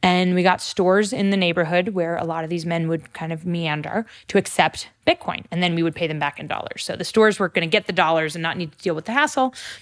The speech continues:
And the men in the recovery program were getting Bitcoin on their phone. And we wanted to test, like, will this work? And so that was the first project I worked on. And I do think that philanthropy is a space that can be really profoundly disrupted by blockchain.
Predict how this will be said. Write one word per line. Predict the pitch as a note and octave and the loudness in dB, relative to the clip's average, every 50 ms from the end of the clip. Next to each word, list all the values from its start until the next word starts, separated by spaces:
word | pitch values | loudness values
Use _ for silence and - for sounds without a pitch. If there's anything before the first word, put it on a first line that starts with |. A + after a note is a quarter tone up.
| - _ _ | -20 _ _
And | G3 F#3 F#3 F3+ F3+ F3+ F3 D#3+ | 2 4 4 4 4 2 0 0
the | E3 F3+ | 2 2
men | F3+ E3+ E3+ F3 | 2 2 2 0
in | E3+ | 0
the | E3+ | -2
recovery | E3 D#3+ - A#3+ A3 A3+ | -2 2 2 2 2 2
program | G3+ - G#3 F3+ F#3 F3+ | 0 0 0 0 0 -2
were | F3 E3+ | -2 -2
getting | D#3+ E3 E3+ E3+ E3 | -4 -4 -4 0 0
Bitcoin | G3+ - - - - - - - G3+ - | 0 -2 -2 -6 -10 -10 -10 -12 -14 -14
on | - E3+ - | -14 -12 -10
their | - - | -10 -8
phone. | - - - - G3+ G3+ - | -8 -8 -8 -8 -12 -12 -8
And | - F3 F3+ | -4 -2 0
we | F3+ | 2
wanted | F#3 F#3 F#3 G#3+ G#3 | 2 4 2 2 0
to | - C#4+ | -2 -4
test, | - - F#4 G3 D#3 - - - - | 0 0 0 0 0 -4 -10 -4 -2
like, | G3+ F3+ E3 | 0 0 2
will | - G3+ G3 | 2 2 2
this | A3 A3+ - - | 2 2 2 0
work? | C4+ C4 B3+ A#3 - - - - _ _ - - - - - - _ | 0 0 0 0 -2 -8 -20 -20 _ _ -20 -20 -20 -20 -20 0 _
And | A3+ A3 G#3+ | 4 4 6
so | - B3+ | 6 6
that | C#4 | 6
was | D4+ D4 | 6 6
the | C#4+ - | 4 4
first | C#4 C4 - | 4 2 4
project | - - G#3 G3+ F#3+ G3+ - G3+ | 4 4 4 4 4 2 2 2
I | F3+ | 4
worked | F3+ G3 G#3 G3+ G3+ | 4 4 4 4 2
on. | F3+ | 0
And | F3 F#3+ F#3+ | 2 2 2
I | G#3 | 2
do | G#3 F3+ E3+ - C#4 D#4 E4+ F4+ | 2 0 2 4 8 8 10 8
think | E4 - - - B3 G#3 F#3+ F3+ F3+ F3 - | 8 4 0 2 2 4 4 2 0 -2 -4
that | - F3+ E3 F#3 F3+ F3+ F3 E3 - | -4 2 4 6 6 6 6 4 0
philanthropy | - - F#3 F#3 F#3 G3 F#3+ - G#3+ - - F#3+ - - | -2 -2 2 2 2 2 2 0 -4 -2 -2 -2 -2 -2
is | F3 E3 | -2 -2
a | F#3 | -2
space | D#3 - - - F3 E3+ F3 E3+ - | -4 -4 -4 -2 0 0 0 -2 -4
that | - - | -6 -6
can | - - F#3 | -4 -2 -2
be | F3 E3+ E3+ | 0 0 2
really | E3 F3+ F#3 F3+ F3 | 2 2 2 2 2
profoundly | - F3+ D#3+ - E3+ E3 E3+ F3 F#3+ | 0 -6 -6 -6 -6 -4 -4 -4 -4
disrupted | F#3 - - - - - - - - A#3+ | -4 -6 -6 -4 -4 -4 -2 -2 -4 0
by | A3 C4 C4 | 0 0 0
blockchain. | B3+ C#4+ C#4 C4+ - - - D4 D4 D4 D4 | 2 0 0 0 -2 -4 -2 -2 0 0 -2